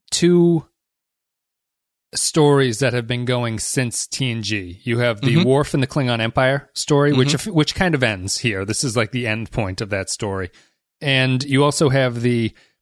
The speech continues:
Speaker 1: Cardassian and Bajor interaction, which basically started in T N G with the Ensign Ro episode. It's where they introduced the idea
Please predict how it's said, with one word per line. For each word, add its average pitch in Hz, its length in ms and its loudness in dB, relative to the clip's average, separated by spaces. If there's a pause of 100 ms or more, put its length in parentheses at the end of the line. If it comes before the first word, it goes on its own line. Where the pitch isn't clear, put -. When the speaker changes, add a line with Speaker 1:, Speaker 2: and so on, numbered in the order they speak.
(320)
Speaker 1:
Cardassian 139 580 2
and 113 160 -4
Bajor 127 600 2 (120)
interaction, 117 840 -4
which 117 360 -2 (160)
basically 135 400 0
started 120 400 -2
in 107 100 -4
T 123 140 -4
N 107 80 -4
G 110 140 -2
with 107 100 -2
the 113 80 0
Ensign 110 240 -4
Ro 107 260 0
episode. 98 360 -6
It's - 120 -6
where 117 80 -2
they 107 120 -2
introduced 107 380 -6
the 117 100 -2
idea 110 360 -2